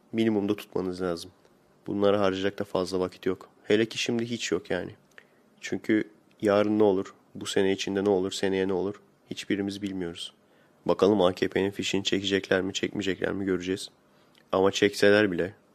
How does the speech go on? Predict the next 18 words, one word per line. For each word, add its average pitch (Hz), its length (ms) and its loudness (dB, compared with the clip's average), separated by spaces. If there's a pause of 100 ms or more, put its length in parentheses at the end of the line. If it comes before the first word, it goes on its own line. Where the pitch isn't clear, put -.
(340)
A 90 120 2
K - 140 -2
P 95 140 0
şu - 160 -4
an 87 60 -2
komple 95 340 0
gitse 90 340 -2
bile 85 160 -6 (720)
emin 104 220 4
olun 104 220 6
ki 95 220 -2 (640)
onun 101 340 2
aynısının 107 560 4
farklı 107 520 2 (280)
bir 98 100 2
versiyonu 87 500 2 (260)
gelecektir 82 640 -2 (460)
başımıza. 85 500 -6